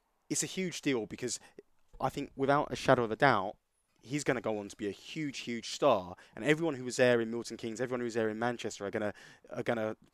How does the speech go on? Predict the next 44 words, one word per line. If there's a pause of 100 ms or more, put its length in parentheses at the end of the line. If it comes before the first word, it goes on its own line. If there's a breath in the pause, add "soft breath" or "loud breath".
(280)
say,
you
know, (240)
"I
was
there
for
that
moment," (220)
you
know, (600 soft breath)
in
those
years'
time
when
he (140)
becomes
the
I
W
G
P
heavyweight
champion,
or,
you
know, (280 loud breath)
you,
'cause
he
may,
he
may
well, (280 loud breath)
you
know,
and,
uh, (240 loud breath)
and
I
think
that,
um,